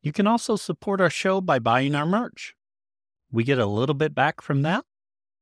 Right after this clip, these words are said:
Another way to support the show is by becoming a Grazing Grass Insider. Grazing Grass Insiders enjoy bonus content, monthly Zooms, and discounts. You can visit the website, grazing grass dot com,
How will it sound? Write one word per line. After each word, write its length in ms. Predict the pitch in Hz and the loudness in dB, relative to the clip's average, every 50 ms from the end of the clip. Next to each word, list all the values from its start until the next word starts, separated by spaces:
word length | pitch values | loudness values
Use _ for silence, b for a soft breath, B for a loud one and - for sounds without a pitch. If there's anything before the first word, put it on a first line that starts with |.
| _ _ _ _ - | _ _ _ _ -4
Another 380 | 113 113 131 151 185 226 208 | 0 2 2 2 2 2 2
way 220 | 165 135 117 107 107 | 2 2 2 2 0
to 80 | 117 | -2
support 440 | - - - 101 - - 165 175 - | -4 -6 -12 -14 -12 -10 -12 -10 -10
the 80 | - 127 | -8 -8
show 360 | - - - 147 147 170 180 | -6 -2 -2 0 0 0 -2
is 180 | 165 139 120 - | -2 -4 -6 -8
by 300 | - 123 120 120 123 120 | -6 -6 -4 -4 -4 -6
becoming 580 | 120 135 131 - - 190 196 208 220 226 226 | -8 -10 -12 -6 -4 -2 0 0 0 0 -2
a 200 | 226 214 151 123 | -2 -2 -4 -6
Grazing 520 | 104 - - 131 147 165 175 - 214 196 185 | -6 -4 -2 0 2 2 2 2 2 2 2
Grass 340 | 147 151 156 170 165 - - | 0 0 -2 -2 -4 -4 -8
Insider. 880 | - 214 160 165 175 156 - - 131 107 101 95 90 90 87 98 - _ _ _ _ _ _ _ _ _ _ _ _ _ - | -8 -4 -2 -2 -2 -2 -2 -2 -4 -4 -4 -4 -8 -10 -12 -14 -16 _ _ _ _ _ _ _ _ _ _ _ _ _ -4
Grazing 400 | - 123 123 131 131 147 131 127 | -2 0 0 0 0 -2 -2 -2
Grass 340 | 127 135 135 139 131 - 156 | -2 -2 -2 -2 -2 -2 -2
Insiders 600 | 143 156 156 - - 147 147 151 156 147 120 131 | -4 -4 -2 -2 -2 -2 -2 -2 -2 -2 0 0
enjoy 340 | 117 110 107 113 107 107 | -2 0 0 -2 -2 -2
bonus 360 | 101 95 107 107 104 101 95 - | -2 -2 -4 -4 -4 -4 -6 -6
content, 500 | - 151 165 202 208 - - 240 294 - _ _ _ _ _ _ _ _ _ _ - | -4 -2 -2 -2 -2 -2 -4 -6 -6 -8 _ _ _ _ _ _ _ _ _ _ -4
monthly 400 | 127 123 139 151 - - 175 160 | 0 0 0 0 -2 -2 -2 0
Zooms, 540 | 135 127 135 185 214 247 311 285 - - - _ _ _ _ _ _ _ - | 0 0 2 2 2 2 2 0 -6 -12 -14 _ _ _ _ _ _ _ -10
and 220 | 110 123 143 139 | -8 -6 -6 -6
discounts. 800 | 117 120 151 - - - 120 95 95 90 87 _ - - - _ _ _ _ _ _ _ _ _ _ _ _ _ _ _ _ _ _ _ _ _ | -6 -8 -10 -10 -10 -10 -10 -10 -10 -12 -14 _ -20 -20 -20 _ _ _ _ _ _ _ _ _ _ _ _ _ _ _ _ _ _ _ _ _
You 160 | - 127 127 - | -6 -6 -4 -2
can 180 | - 127 110 | 0 0 4
visit 360 | 107 135 135 127 143 143 - | 6 6 6 6 4 0 -2
the 80 | - 101 | -2 -2
website, 600 | 98 110 123 143 160 - - 214 226 302 349 - - _ - | 2 2 2 2 0 0 2 2 2 2 0 -6 -12 _ -6
grazing 340 | 107 110 110 110 104 117 107 | -2 0 0 0 0 0 -2
grass 280 | 104 113 110 107 - - | 0 0 0 0 0 -2
dot 180 | 113 107 - | -6 -6 -6
com, 340 | - - 139 139 139 143 - | -6 -6 -6 -6 -6 -8 -10